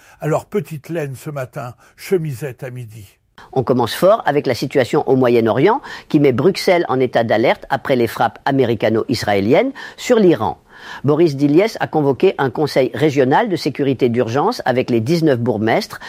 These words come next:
Speaker 2: et les chefs de police.
Speaker 1: Le niveau de menace reste à trois sur quatre, c'est-à-dire grave, et la sécurité autour des intérêts américains, israéliens et iraniens a été renforcée. Pendant ce temps,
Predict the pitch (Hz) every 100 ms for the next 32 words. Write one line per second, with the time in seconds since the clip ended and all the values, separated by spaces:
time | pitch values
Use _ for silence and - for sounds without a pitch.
0 | - - 131 123 - 156 139 123 117 90
1 | 80 - - - _ _ _ _ _ 180
2 | 175 160 170 156 151 151 139 - - 143
3 | - 127 - 269 - 220 - - - _
4 | _ _ _ - 156 139 120 123 - -
5 | 139 127 123 196 277 269 _ _ _ 208
6 | 185 165 202 - 165 156 180 151 - 170
7 | 135 117 156 123 135 131 135 135 131 120
8 | 165 131 113 _ _ 196 147 - 143 135
9 | 131 139 123 - 143 - 220 156 147 143
10 | 185 262 _ _ 185 170 196 175 160 160
11 | - - - _ _ _ - 156 147 117
12 | 127 - 185 240